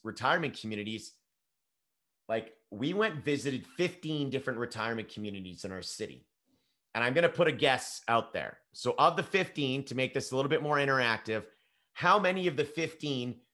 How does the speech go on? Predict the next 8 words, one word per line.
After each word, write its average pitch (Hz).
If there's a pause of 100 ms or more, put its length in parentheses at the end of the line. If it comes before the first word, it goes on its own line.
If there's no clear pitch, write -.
(120)
do 135
you 147
think 151
were 127
interested 147
in 131
our 120
program? 92